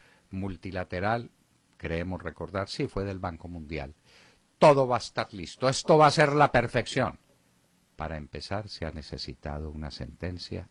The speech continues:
del Consejo de Estado. Definitivamente estamos en manos de mandatarios que no hacen nada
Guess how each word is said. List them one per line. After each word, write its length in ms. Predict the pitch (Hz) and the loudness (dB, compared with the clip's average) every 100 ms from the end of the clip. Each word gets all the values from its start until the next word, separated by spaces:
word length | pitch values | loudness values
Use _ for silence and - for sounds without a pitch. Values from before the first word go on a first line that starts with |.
| _ | _
del 280 | 78 73 67 | -10 -10 -10
Consejo 540 | - 76 - 65 62 | -12 -12 -10 -10 -8
de 140 | 64 67 | -10 -10
Estado. 520 | - - 64 - - _ _ - _ _ | -10 -10 -10 -12 -16 _ _ -20 _ _
Definitivamente 1080 | - 76 - 80 73 - 101 95 98 95 92 | -6 -6 -2 -4 -2 -2 -2 0 -4 -4 -4
estamos 480 | - 95 87 87 76 | -4 -2 -2 -2 -4
en 120 | 69 | -6
manos 520 | 73 76 71 - - _ _ _ _ | -6 -6 -6 -12 -18 _ _ _ _
de 180 | - - | -10 -6
mandatarios 920 | 76 76 69 - 80 82 90 - - | -4 -4 -6 -2 -2 0 -4 -8 -14
que 160 | - 71 | -10 -8
no 360 | 69 78 85 82 | -4 -4 -2 -4
hacen 440 | 78 - 82 80 _ - | -4 -8 -10 -12 _ -20
nada 680 | 65 67 71 80 69 60 | -18 -14 -6 -4 -4 -8